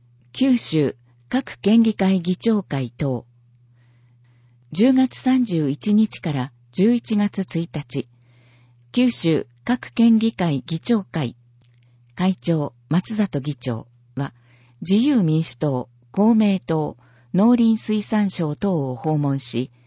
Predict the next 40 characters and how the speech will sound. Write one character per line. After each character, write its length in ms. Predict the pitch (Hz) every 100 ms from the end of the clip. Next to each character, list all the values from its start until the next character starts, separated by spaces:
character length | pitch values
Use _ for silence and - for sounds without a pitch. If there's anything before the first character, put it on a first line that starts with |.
| _ _ _
畜 220 | - -
産 240 | - 247 240
振 240 | - 226
興 180 | 226 214
対 240 | - 208
策 320 | 180 143 - 127
の 180 | 123 - -
充 240 | 160 196
実、 440 | 190 180 - 151 - _
強 200 | 220 202
化 180 | - 156
等、 360 | - 143 120 - _ _ _
重 220 | - 240
点 200 | 247 233
項 220 | 226 226
目 300 | 190 165 -
の 180 | 139 131 - -
九 180 | 240
項 240 | 247 254 240
目 260 | 165 -
に 160 | 139 135
つ 140 | -
い 100 | 175
て 240 | - 123 - -
提 180 | 190
言 260 | 196 190 175
を 120 | 160
行 140 | 143 147
い 220 | 143 139
ま 120 | 127
し 120 | -
た。 180 | - 113 _ _ _ _ _ _ _ _ -
合 80 | 175
わ 120 | 196
せ 160 | - 156
て、 240 | 147 143 _ _ _ _
東 420 | - 214 269 -
九 220 | - 247
州 300 | 240 254 240
軸 380 | 156 151 - 120